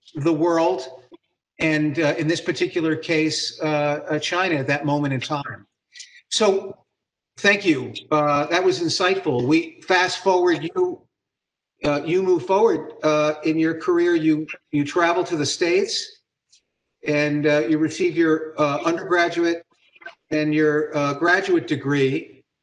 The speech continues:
uh, in the States, and, um,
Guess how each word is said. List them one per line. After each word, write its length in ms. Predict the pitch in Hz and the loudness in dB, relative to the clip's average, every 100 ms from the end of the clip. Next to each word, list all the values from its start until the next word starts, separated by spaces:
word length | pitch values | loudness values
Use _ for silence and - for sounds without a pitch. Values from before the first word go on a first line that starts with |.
| _ _ _ _ - | _ _ _ _ -2
uh, 160 | 139 - | -2 0
in 140 | 147 | 0
the 80 | 143 | 0
States, 560 | - 165 143 151 151 - | -2 -2 0 0 -2 -4
and, 440 | 160 156 156 160 - _ | -2 0 0 -2 -10 _
um, 580 | 156 151 147 147 147 147 | 0 0 0 0 -2 -6